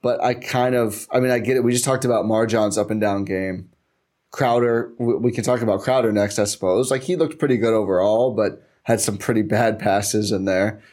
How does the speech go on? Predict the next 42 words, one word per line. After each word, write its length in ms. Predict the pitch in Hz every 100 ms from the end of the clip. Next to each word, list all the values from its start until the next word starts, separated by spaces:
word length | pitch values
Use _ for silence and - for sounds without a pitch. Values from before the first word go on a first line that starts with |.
| _
uh, 300 | - 98 95
that 160 | 92 90
just 180 | 104 -
kind 180 | 151 104
of 120 | -
confusing 560 | 104 98 117 110 101
ones. 380 | 85 85 98 - - _ _ _ _ _
Um, 520 | - 113 110 107 104 101
Pat 400 | 123 120 131 -
is 340 | 123 120 - -
Pat, 340 | 101 107 120
and 100 | -
I 40 | 117
think 220 | 127 127
could 160 | 143 123
still 280 | - 127 110
work, 440 | 90 92 156 143
and 100 | 107
I 80 | 101
think 380 | 131 127 - -
maybe 380 | 120 120 120 110
will 160 | 107 104
close 500 | 101 107 104 110 151
a 40 | 165
lot 200 | 170 185
of 100 | 190
games, 520 | 202 254 339 - - _ _ _ _ -
but 320 | 120 113 - 120
I 80 |
don't 200 | 120 123
know 180 | 120 117
if 160 | 110 120
you 100 | 117
want 240 | 113 107
him 300 | 110 107 107
starting, 420 | 104 113 110 107
again, 360 | 104 113 113 98
like, 300 | 101 101 - _ _ _ _ -
a 60 |
one, 300 | 117 110 135
two, 240 | 135 143 127
three 580 | 127 117 117 110 104